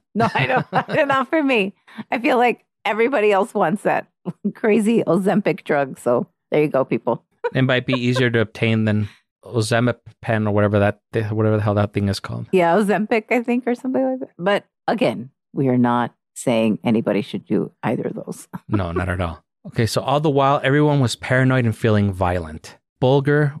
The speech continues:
Speaker 2: was one of the people that were tricked into taking L S D. He had been given L S D every day for more than a year, but he was told that it was an experimental drug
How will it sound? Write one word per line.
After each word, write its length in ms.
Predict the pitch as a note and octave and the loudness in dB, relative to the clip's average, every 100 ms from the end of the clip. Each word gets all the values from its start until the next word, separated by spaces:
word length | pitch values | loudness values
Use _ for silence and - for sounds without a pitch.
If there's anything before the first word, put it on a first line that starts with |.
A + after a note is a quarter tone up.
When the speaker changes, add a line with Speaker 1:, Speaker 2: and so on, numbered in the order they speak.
| B2 | 0
Speaker 2:
was 180 | A#2 | 0
one 140 | A#2 A#2+ | 2 0
of 80 | A2+ | 0
the 60 | |
people 360 | - A#2+ A2 A#2 | 0 -2 0 0
that 140 | A2+ | 0
were 140 | A#2 G2 | 0 0
tricked 500 | - - A#2 - - - | 0 -2 -2 -4 -20 -4
into 240 | B2 B2 B2+ | 0 0 -2
taking 400 | - G#2 G#2 F#2 | -2 -2 -2 -2
L 100 | F2+ | -2
S 160 | - | -4
D. 280 | - F#2 E2+ _ _ | -4 -6 -6 _ _
He 100 | - | -2
had 120 | C#3 | 0
been 160 | C3 C3 | 2 0
given 320 | B2 B2 B2 - | 2 0 0 -2
L 220 | B2 C3 | -2 0
S 180 | C3+ - | 0 -2
D 400 | - C3 C3 A#2+ _ _ - | -2 0 0 -2 _ _ -4
every 640 | C#3+ C#3 C3+ C#3 C#3+ C#3 - _ | 0 0 0 2 2 0 -6 _
day 220 | - A#2+ B2 | 0 2 2
for 220 | - A#2 | 2 2
more 240 | A2 A2 | 4 4
than 180 | A2+ G#2+ | 4 2
a 60 | G2 | 2
year, 420 | F#2 G2 F2 - _ - | 0 -2 -4 -8 _ -2
but 140 | A2+ | 2
he 60 | A2 | 4
was 200 | A2 A2 | 4 2
told 300 | - A2+ G#2+ | 0 0 0
that 100 | A#2 | 0
it 60 | G#2 | 0
was 200 | A2 G#2 | 2 2
an 80 | |
experimental 720 | G2 - - A#2 A#2 A2+ - G#2+ | -2 -4 -2 0 2 0 0 -2
drug 400 | G#2 G#2 G#2 | 2 2 2